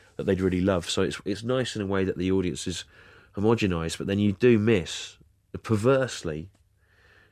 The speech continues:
you do miss the element of struggle and the risk of defeat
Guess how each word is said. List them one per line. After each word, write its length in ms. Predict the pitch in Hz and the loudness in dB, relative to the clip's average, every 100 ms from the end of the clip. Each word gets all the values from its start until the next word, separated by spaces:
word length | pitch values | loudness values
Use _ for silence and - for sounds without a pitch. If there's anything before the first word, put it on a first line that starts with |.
| - | -10
you 120 | 95 | -8
do 280 | 95 117 110 | 2 4 6
miss 380 | 104 104 90 - | 4 2 0 -4
the 260 | 95 95 | -2 -2
element 380 | 95 98 95 92 | -2 -2 -2 -4
of 120 | 87 | -6
struggle 640 | - - - 110 95 85 - _ | -6 -6 0 0 0 -6 -6 _
and 380 | - 90 92 95 - | -6 -4 -4 -6 -6
the 140 | 92 - | -8 -2
risk 300 | 98 104 - | 0 2 0
of 100 | 90 | -2
defeat 480 | 92 - - 95 85 | -2 -2 2 2 2